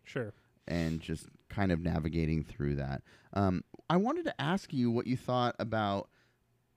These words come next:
Speaker 2: I mean, there's, when Donald Trump is tweeting this, he says he made LeBron look smart,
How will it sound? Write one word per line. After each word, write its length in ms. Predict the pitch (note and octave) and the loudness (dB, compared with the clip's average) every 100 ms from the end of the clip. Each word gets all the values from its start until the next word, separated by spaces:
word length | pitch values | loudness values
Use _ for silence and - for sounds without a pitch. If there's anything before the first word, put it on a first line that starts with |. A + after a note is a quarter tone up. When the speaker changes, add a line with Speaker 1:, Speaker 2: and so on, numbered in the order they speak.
| _ _ _ _ - | _ _ _ _ 0
Speaker 2:
I 80 | |
mean, 280 | B2+ C#3 C#3+ | 2 4 4
there's, 260 | D3+ D#3 - - - _ _ _ _ _ _ _ _ - | 2 2 -2 -12 -20 _ _ _ _ _ _ _ _ -4
when 180 | D3 C#3 | 0 2
Donald 280 | D3 E3 C#3 | 2 2 0
Trump 200 | C#3+ C3 | -2 -2
is 100 | - | -6
tweeting 400 | - A#2 A#2+ G2 | -2 0 2 2
this, 280 | E2+ F2+ | 0 -2
he 120 | - F#2+ | -4 -6
says 640 | - G#2 G#2+ G#2 F#2 - _ _ _ _ | -2 0 2 2 -2 -10 _ _ _ _
he 220 | - A#2 | -4 0
made 340 | G#2+ G2+ G2+ | 2 2 2
LeBron 480 | F2+ F2 F2+ F2 F2+ | 0 -2 0 0 0
look 160 | E2+ - | -2 -6
smart, 540 | - - E2+ D#2 - | -10 -2 0 0 -4